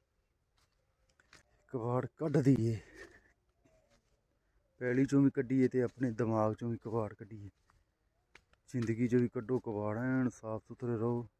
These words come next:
ਜੋ ਅੰਦਰ ਉਹ ਬਾਹਰੋਂ, ਅੰਦਰੋਂ ਬਾਹਰੋਂ ਇੱਕ ਹੋ। ਗੱਲ ਹੀ ਤਾਂ ਬਣਨੀ ਏ,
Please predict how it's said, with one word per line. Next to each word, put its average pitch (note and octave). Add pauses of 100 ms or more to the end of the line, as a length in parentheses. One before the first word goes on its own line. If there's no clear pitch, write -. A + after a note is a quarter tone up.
(100)
ਜੋ A#2
ਅੰਦਰ A2 (1400)
ਉਹ A2
ਬਾਹਰੋਂ, A2
ਅੰਦਰੋਂ -
ਬਾਹਰੋਂ A#2+ (100)
ਇੱਕ -
ਹੋ। G2 (1160)
ਗੱਲ A#2
ਹੀ A#2
ਤਾਂ A2
ਬਣਨੀ A2
ਏ, C3